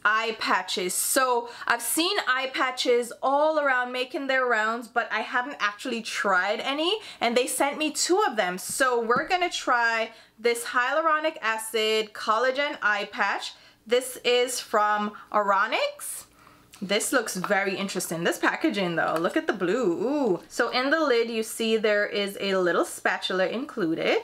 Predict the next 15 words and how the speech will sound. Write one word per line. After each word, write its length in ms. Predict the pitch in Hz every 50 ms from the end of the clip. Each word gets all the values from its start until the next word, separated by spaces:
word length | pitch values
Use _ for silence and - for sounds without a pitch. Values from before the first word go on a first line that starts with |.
| - -
and 220 | 214 208 208 196
there 220 | 196 208 285 381
is 320 | 330 - 233 226 196 - - -
a 600 | 208 202 190 185 185 180 180 180 175 175 190 - 202 185 -
good 280 | - 220 262 277 240
seal 540 | - - - - - - - 233 262 277 262
on 320 | 233 - 202 202 196 185 175
this. 240 | 175 165 165 -
So 320 | - - - 226 208 190 -
inside 640 | - 254 302 359 349 - - 254 220 220 220 208 202
we 140 | 220 220 233
have 480 | 226 226 233 226 233 226 226 226 214 214 - - - - - - _ _ _
the 240 | - 214 233 - -
eye 360 | - 208 226 247 294 330 320 -
patches. 800 | - 277 254 226 226 226 - - 220 208 202 190 180 185 -